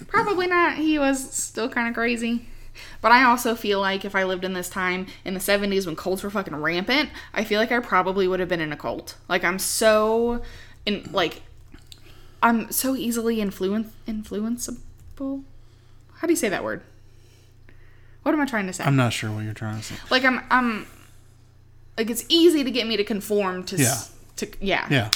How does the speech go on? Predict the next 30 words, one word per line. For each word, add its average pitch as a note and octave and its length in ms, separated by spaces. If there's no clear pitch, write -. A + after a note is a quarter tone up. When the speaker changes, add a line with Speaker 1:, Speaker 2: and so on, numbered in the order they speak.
Speaker 1:
There C#4+ 140
we F#3+ 60
go. D#3+ 220
Speaker 2:
Now, D3+ 120
see, D3 180
Speaker 1:
That's D#3 280
Speaker 2:
I, D3+ 40
I D3+ 180
Speaker 1:
perfect. D#3+ 100
Speaker 2:
would C#3 100
be C3+ 100
the A#2 160
opposite. A2 520
Like, A#2 220
I C3 180
would C3+ 200
be B2 320
so D3 340
suspicious - 760
of A2 180
anyone C3 540
who B2 160
wasn't A#2+ 460
mainline A#2 840
Christian C#3+ 580
Speaker 1:
<laughs> - 220
Speaker 2:
that A#3 640
I'd A#2+ 260
be A#2+ 120
like, G#2+ 320